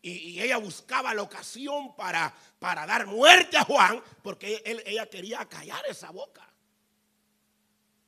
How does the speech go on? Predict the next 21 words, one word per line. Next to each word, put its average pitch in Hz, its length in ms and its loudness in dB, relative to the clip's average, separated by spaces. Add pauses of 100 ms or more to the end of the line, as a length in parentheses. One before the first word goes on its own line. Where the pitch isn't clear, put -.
(640)
Y 254 80 4
entonces, 311 920 6 (920)
un 269 180 -6
día 381 240 12
resulta 359 600 6
que 294 160 2
hubo 302 160 -2
una 285 180 -2
fiesta. - 640 -2 (840)
Y - 100 -20
por 143 160 -14
eso 202 160 -6
algunos 196 320 -10
dicen: 196 240 -10
"Por 196 160 -18
eso - 140 -18
yo 185 80 -18
no 170 100 -14
creo 208 340 -4
en 175 60 -8
cumpleaños", 156 1120 -2